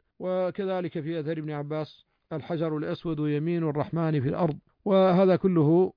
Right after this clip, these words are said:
يدل على تعظيمه وتقديسه، وأنه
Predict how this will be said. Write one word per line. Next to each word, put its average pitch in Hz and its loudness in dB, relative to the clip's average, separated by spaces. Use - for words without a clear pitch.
يدل 170 2
على 151 0
تعظيمه 156 -2
وتقديسه، 151 -2
وأنه 165 -4